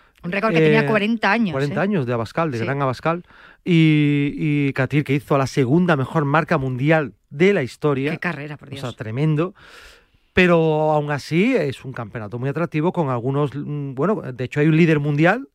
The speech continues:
Speaker 2: eh, que es Jordan Díaz, que busca su primer título nacional indoor, eh, en el triple.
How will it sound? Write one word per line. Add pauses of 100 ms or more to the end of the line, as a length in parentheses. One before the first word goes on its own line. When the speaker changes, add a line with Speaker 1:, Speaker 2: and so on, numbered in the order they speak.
Speaker 2:
eh,
que
es (100)
Jordan
Díaz,
que
busca
su
primer
título (300)
nacional
indoor,
eh,
en
el
triple.